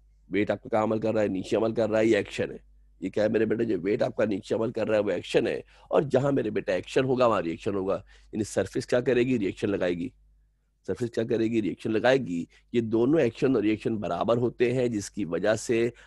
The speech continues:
आप कुर्सी पर, बेंच पर बैठे हुए होते हैं।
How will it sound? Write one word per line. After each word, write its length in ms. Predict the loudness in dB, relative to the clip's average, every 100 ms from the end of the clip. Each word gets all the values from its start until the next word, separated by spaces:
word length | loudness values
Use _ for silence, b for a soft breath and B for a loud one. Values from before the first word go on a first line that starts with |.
| -2
आप 280 | 0 0 -6
कुर्सी 360 | -10 -10 -6 -6
पर, 300 | 0 0 0
बेंच 380 | -2 -2 -2 0
पर 200 | 0 0
बैठे 300 | -2 -2 -2
हुए 120 | -2
होते 220 | -4 -8
हैं। 120 | -10